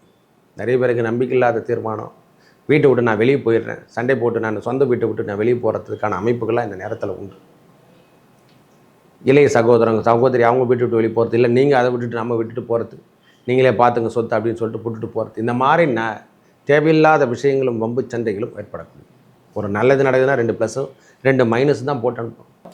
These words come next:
எனது அன்புள்ளம் கொண்ட மீனராசி நேயர்களே, மீன ராசிக்கு இந்த சுக்கிர பயிற்சி எவ்வாறு இருக்க போகுது? நம்ம ராசிக்கு மூன்றாம் அதிபதி என்று சொல்லக்கூடிய அமைப்பை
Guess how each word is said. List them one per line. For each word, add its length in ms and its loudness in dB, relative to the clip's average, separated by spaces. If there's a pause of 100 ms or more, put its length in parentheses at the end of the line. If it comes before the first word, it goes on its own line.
(100)
எனது 240 4
அன்புள்ளம் 520 6
கொண்ட 200 2 (120)
மீனராசி 520 4
நேயர்களே, 340 -2 (1160)
மீன 400 6
ராசிக்கு 440 2 (140)
இந்த 120 2 (100)
சுக்கிர 240 2 (100)
பயிற்சி 280 2 (140)
எவ்வாறு 320 0
இருக்க 180 -10
போகுது? 240 -18 (1400)
நம்ம 240 -2
ராசிக்கு 520 0 (260)
மூன்றாம் 440 0
அதிபதி 260 -4 (100)
என்று 160 -10
சொல்லக்கூடிய 480 -10
அமைப்பை 260 -6